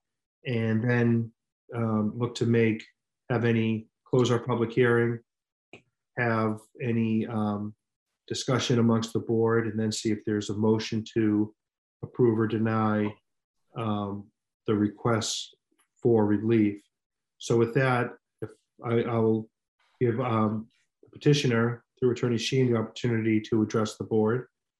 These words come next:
and then I will give time to, uh, Attorney Schutzer, and additionally hear from anyone else that wanted to be heard on this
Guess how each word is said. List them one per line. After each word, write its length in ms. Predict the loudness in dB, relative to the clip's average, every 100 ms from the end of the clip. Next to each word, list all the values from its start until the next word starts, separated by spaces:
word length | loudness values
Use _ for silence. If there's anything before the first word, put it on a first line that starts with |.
| _ _ _ _ -6
and 140 | -2
then 180 | 2 2
I 120 | 2
will 220 | 0 0
give 360 | 0 -2 -2 -4 -12 _ _ _ _
time 360 | -4 -2 0 -2
to, 540 | -2 -2 -2 -4 -6 -8
uh, 200 | -6 -4
Attorney 360 | -4 -2 0 0
Schutzer, 600 | 0 0 0 0 -2 -4 _ _ _ _ _ _ _ -6
and 480 | -2 0 0 0 -2
additionally 840 | 0 0 0 -2 0 0 -2 -6 _ _ _ _
hear 240 | -2 -2
from 200 | -2 -4
anyone 360 | -2 -2 0 0
else 260 | -2 -4
that 120 | -8
wanted 300 | -4 -4 -4
to 80 | -6
be 100 | -10
heard 260 | -4 -4 -2
on 140 | -4
this 440 | -4 -4 -8 -12